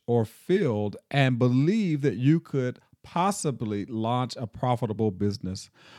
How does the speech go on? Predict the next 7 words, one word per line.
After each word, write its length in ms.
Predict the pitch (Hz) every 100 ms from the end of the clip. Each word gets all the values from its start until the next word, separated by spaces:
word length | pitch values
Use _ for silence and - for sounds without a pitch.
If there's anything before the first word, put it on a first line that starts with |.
| -
Well, 140 | 147
I 80 | 147
want 180 | 220 226
to 80 | 160
invite 540 | 131 104 123 143 135
you 400 | 101 107 90 107
to 580 | - - 117 107 104 107